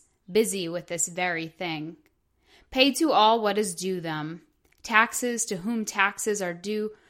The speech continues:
revenue to whom revenue is due, respect to whom respect is due, honor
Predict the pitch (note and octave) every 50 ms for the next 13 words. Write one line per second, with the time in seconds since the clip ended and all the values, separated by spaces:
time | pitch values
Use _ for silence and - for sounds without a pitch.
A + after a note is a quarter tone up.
0 | _ _ - A#3+ A#3+ B3 A#3 A#3+ A3 G#3 F#3 F3+ F3 F3 - - G3 F#3 F3+ G#3+
1 | G#3+ G#3 F#3+ G3+ G#3 A#3 A3+ G#3+ F#3+ F3+ F3 E3 E3 E3 E3 D#3+ D#3+ - - E3+
2 | E3 D#3+ D#3+ - _ _ _ _ _ _ _ - A3+ A3 - - - C4 C4 C#4+
3 | C#4 - - - _ _ - A3+ G3+ F#3+ G#3+ A3+ A3 G#3 G#3 G#3 - - - -
4 | B3 B3 - - - F#3+ F3 E3 D#3 - - E3+ D#3+ D#3 D#3+ D#3+ _ _ _ _
5 | _ _ _ _ - G#3+ G#3+ A#3 A#3 G#3+ F#3 F3 E3+ E3+ -